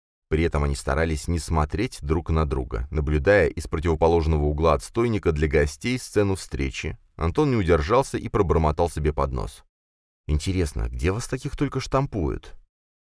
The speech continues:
Жужин эротично расписался кисточкой на потных от восторга спинах поклонников и проследовал в гримерную, чтобы навести марафет.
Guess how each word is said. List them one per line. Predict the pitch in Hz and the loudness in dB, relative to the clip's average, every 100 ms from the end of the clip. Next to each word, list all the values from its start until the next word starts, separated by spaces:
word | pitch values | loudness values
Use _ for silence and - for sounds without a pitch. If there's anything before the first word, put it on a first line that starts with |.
| - | -6
Жужин | 80 110 165 135 98 | -2 2 2 2 4
эротично | 90 101 151 - 85 | 4 2 -4 -4 0
расписался | 82 - 92 - 139 139 87 | 0 0 -4 2 2 2 -2
кисточкой | 131 123 78 - 85 82 | -6 -8 -8 -4 0 2
на | 82 | 2
потных | - 127 139 92 - | 0 0 0 0 -2
от | 80 | 2
восторга | 82 - 113 82 80 | 0 2 0 2 0
спинах | - 113 104 85 | -2 -2 0 0
поклонников | - 64 80 104 131 123 117 - | 0 0 0 0 0 0 -2 -2
и | - | -4
проследовал | 139 127 117 - 110 127 123 127 | 0 6 4 4 4 4 6 4
в | 92 | 2
гримерную, | 76 87 80 76 87 117 | 2 2 4 4 2 -2
чтобы | 123 - 80 76 | -4 0 2 2
навести | 90 90 98 - 69 | 0 -2 -6 -6 -2
марафет. | 67 67 - - - - | 0 -2 -4 -8 -12 -14